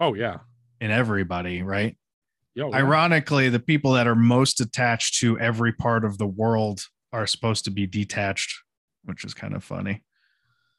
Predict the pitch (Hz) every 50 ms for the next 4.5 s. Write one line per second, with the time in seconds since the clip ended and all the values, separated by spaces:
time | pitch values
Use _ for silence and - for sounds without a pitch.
0 | _ _ _ _ _ - 101 95 92 - - - - - 156 147 131 113 - 139
1 | 127 110 113 117 113 - - 120 120 123 107 110 92 _ 92 92 92 92 90 90
2 | 90 92 90 - - - _ _ - - - 120 107 90 95 92 - - - -
3 | - 107 98 90 - - _ _ _ _ _ _ _ _ _ _ _ _ _ _
4 | _ _ - 127 120 117 110 110 -